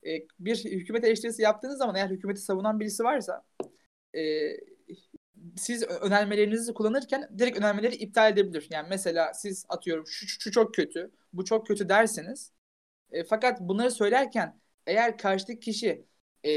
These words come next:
bu, bunlardan yola çıkarak hükümet eleştirisi yapacağınızı düşünürse ya da işte hükümet çok kötü diyeceğinizi düşünürse direkt,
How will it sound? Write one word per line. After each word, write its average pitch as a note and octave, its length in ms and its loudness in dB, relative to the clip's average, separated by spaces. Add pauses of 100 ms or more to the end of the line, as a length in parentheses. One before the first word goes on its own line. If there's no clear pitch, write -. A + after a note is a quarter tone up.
(480)
bu, F3+ 480 -4
bunlardan G3 800 4
yola E3+ 240 4
çıkarak D3 520 -2
hükümet A3 260 -4
eleştirisi G#3 440 0
yapacağınızı G3+ 640 -2
düşünürse G#3 540 -6
ya E3+ 100 0
da E3+ 80 -4
işte E3 200 -8
hükümet G3+ 320 -10
çok G#3+ 160 -6
kötü F#3+ 200 0
diyeceğinizi E3 400 -12
düşünürse G#3+ 480 -10
direkt, D3+ 240 -6